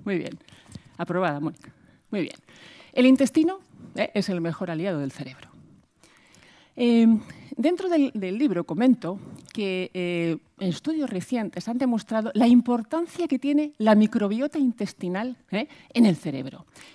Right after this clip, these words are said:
¿Qué es la microbiota intestinal? Bueno, aquí representado de una forma jocosa, son los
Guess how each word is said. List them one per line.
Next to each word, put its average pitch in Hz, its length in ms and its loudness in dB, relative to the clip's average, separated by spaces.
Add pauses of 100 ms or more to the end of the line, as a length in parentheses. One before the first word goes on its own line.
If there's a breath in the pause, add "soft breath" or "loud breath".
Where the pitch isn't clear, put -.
(120 loud breath)
¿Qué 359 160 0
es 330 100 -2
la 311 80 4
microbiota 214 540 0
intestinal? 143 580 -4
Bueno, 160 200 -6
aquí 135 180 -6
representado 180 480 -4
de 143 60 -4
una 143 100 -2
forma 170 420 -4
jocosa, 285 560 -6 (380 loud breath)
son 339 280 0
los 220 220 -4